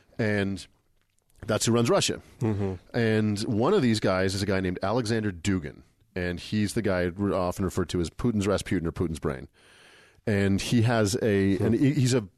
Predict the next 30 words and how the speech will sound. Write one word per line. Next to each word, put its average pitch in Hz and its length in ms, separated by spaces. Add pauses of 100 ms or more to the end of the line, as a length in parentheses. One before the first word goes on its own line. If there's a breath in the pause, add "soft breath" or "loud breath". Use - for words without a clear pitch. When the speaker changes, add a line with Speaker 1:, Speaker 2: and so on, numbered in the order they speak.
(120)
Speaker 1:
a 104 160 (160)
very 165 560
much 139 360
like 107 220
a, 104 220
um, 90 420 (240)
Steve 110 300
Bannon 92 300
figure. 67 380 (140)
Speaker 2:
Okay. 104 320 (120)
Speaker 1:
So 92 200
just 92 200
kind 110 160
of 95 60
a 90 60
very 147 420
bizarre 104 360
philosophy, 87 960
very 107 240
bizarre 92 480 (220)
politics, 87 720
doesn't 101 240
quite - 300
fit - 300
into 95 220
any 92 360 (400 soft breath)
of 87 120
our 98 140
classical 95 800 (580 soft breath)
pigeonholes. 85 640